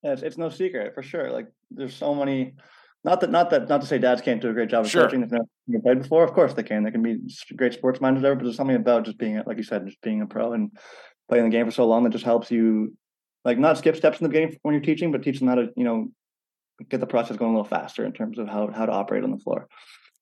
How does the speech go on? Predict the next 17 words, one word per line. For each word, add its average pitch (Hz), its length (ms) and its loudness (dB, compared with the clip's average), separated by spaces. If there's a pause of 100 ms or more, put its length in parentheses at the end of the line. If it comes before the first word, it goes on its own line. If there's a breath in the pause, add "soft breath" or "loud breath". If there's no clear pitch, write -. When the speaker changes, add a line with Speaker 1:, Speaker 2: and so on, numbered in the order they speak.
(120)
Speaker 2:
And 147 140 -8
that's 196 160 -2
something 208 320 2
you're 185 180 2
doing 151 280 0
as 131 160 -4
well, 147 220 4
right? 120 200 2
You 170 80 -8
do 208 100 -4
a 175 80 0
little 123 180 0
coaching, 113 440 -4
if 107 140 -10
I'm 104 100 -8
not 98 180 -8
mistaken. 90 440 -10